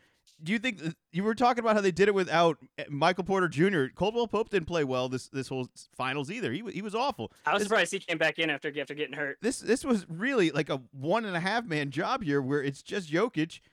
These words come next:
Speaker 1: and then kind of Murray for some points of it, but I didn't think he was perfect either.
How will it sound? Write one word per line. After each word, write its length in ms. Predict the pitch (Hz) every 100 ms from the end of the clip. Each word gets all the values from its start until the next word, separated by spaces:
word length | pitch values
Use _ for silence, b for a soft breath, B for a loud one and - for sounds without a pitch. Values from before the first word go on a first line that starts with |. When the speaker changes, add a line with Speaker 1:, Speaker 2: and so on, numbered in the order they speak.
| _ -
Speaker 1:
and 140 | 160
then 160 | 170 160
kind 280 | 165 160 220
of 100 | 175
Murray 280 | 185 214
for 180 | 196 170
some 240 | 151 180 190
points 300 | 175 143 127
of 100 | 127
it, 100 | 180
but 120 | 143
I 100 | 160
didn't 140 | 226
think 160 | 175 156
he 80 | 202
was 120 | 240
perfect 380 | - 143 135 123
either. 320 | 208 175 208